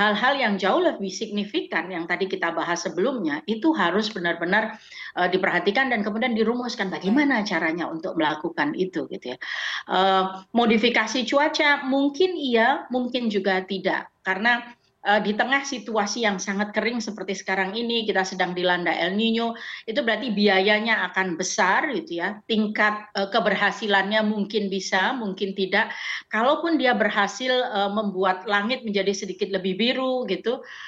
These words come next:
Speaker 1: eh, udara menjadi sedikit lebih, eh, bersih dan, eh, segar gitu, akan berapa lama? Dan kemudian berapa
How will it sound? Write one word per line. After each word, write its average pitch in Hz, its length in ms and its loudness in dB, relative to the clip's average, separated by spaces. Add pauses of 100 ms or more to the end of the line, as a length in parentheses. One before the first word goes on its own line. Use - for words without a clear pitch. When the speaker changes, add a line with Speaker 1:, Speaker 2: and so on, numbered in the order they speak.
(160)
Speaker 1:
eh, 190 120 0 (120)
udara 202 320 4
menjadi 190 400 -2
sedikit 190 240 -6
lebih, 165 480 -4
eh, 185 240 2
bersih 233 640 0
dan, 170 400 0
eh, 165 240 -2
segar 220 400 2
gitu, 196 160 -2
akan 240 400 0
berapa 196 240 2
lama? 208 560 0 (440)
Dan 196 400 0
kemudian 226 560 2
berapa 208 240 2